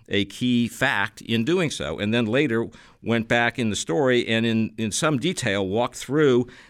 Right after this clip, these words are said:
the accounting of what's happened to prisoners from Guantanamo Bay and pointed out that, in fact, his hundred twenty-two f-, figure is wrong. A hundred thirteen of those were released by the Bush administration, and only nine were released by Barack Obama. Now,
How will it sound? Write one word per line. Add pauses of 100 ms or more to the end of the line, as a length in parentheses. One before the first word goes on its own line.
(100)
the
accounting
of
what's
happened
to
prisoners
from
Guantanamo
Bay
and
pointed
out
that, (440)
in
fact, (100)
his
hundred
twenty-two
f-,
figure
is
wrong.
A
hundred
thirteen
of
those
were
released
by
the
Bush
administration,
and
only
nine
were
released
by (420)
Barack
Obama.
Now,